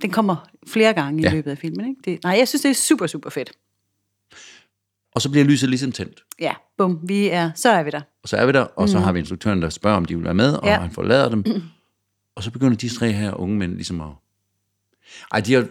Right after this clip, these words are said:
Speaker 2: de har faktisk fået et projekt jo.
Speaker 1: Ja, de skal faktisk af med kludene, fordi,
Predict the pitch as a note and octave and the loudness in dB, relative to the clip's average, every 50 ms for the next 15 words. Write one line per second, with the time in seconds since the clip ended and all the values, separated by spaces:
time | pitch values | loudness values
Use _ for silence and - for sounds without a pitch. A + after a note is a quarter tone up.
0 | - - A#2+ A2+ G#2+ A#2+ B2+ B2 - - B2 B2 B2 - F#2 - E2 E2 D#2+ - | 0 2 4 4 6 4 2 2 4 4 4 4 4 0 -6 -6 -6 -8 -10 -12
1 | - - _ _ _ _ _ _ - - - _ - F#3+ A#3 D4 D4 - _ _ | -20 -20 _ _ _ _ _ _ -20 -20 -16 _ -2 0 0 0 -2 -6 _ _
2 | _ _ _ _ _ _ - - A#3 - - G3+ - G#3+ A#3+ A3+ - A#3 A#3 G#3+ | _ _ _ _ _ _ -8 -8 -6 -4 -2 -2 0 0 -2 -2 -2 -2 -2 -2
3 | G3+ E3+ G#3 G#3+ A3 A#3 A#3 A#3+ A3+ - - A3 G#3+ - G#3+ | -4 -4 -2 -2 -2 0 -2 -2 -4 -2 -4 -4 -4 -2 -2